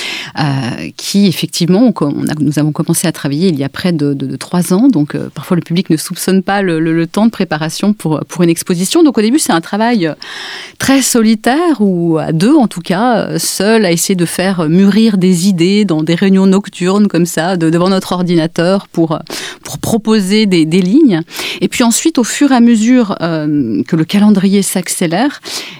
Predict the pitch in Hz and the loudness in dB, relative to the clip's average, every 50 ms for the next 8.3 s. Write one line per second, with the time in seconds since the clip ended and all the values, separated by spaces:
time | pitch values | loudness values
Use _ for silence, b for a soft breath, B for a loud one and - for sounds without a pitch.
0 | B _ - 160 147 147 160 160 196 208 226 220 185 151 147 143 156 - - - | B _ -4 -4 -2 -2 0 0 2 4 4 4 4 4 2 2 0 -2 -2 -4
1 | - 180 165 160 151 151 - - - 220 233 240 214 170 147 147 147 156 170 190 | -2 -2 -2 -2 -2 -4 -6 -2 0 2 2 4 2 2 2 2 2 2 2 2
2 | 202 202 180 151 147 147 151 147 - - 160 B B B B B B B 156 165 | 2 2 0 0 -2 -2 -4 -6 -6 -10 -12 B B B B B B B 0 0
3 | 165 - - - 196 196 - - - - - 165 156 151 147 147 175 190 165 - | 0 0 0 -2 -2 -4 -6 -12 -14 -4 -2 0 0 0 2 2 2 2 0 0
4 | - 247 262 277 269 - - - - 196 170 170 - - 214 196 175 170 - - | 2 2 2 2 2 -2 -8 -6 -2 0 0 0 0 -2 -2 0 0 -2 -4 -2
5 | - 202 202 196 214 175 165 156 151 156 160 180 175 170 180 - - 214 202 208 | -2 -2 0 0 0 0 0 0 0 0 0 0 -2 -2 -4 -4 -4 -2 -2 0
6 | 214 202 151 139 135 139 143 - 262 254 - 233 196 196 226 226 - - 151 147 | 0 0 0 0 -2 -2 -2 0 0 0 2 2 2 2 2 2 0 -2 -2 -2
7 | 147 156 208 226 202 233 190 190 185 185 190 277 262 - - 156 143 147 156 190 | -2 0 0 2 2 2 2 2 2 2 2 0 -2 -2 -4 -4 -4 -2 0 0
8 | 220 214 180 170 - 151 | 2 2 2 0 -2 -4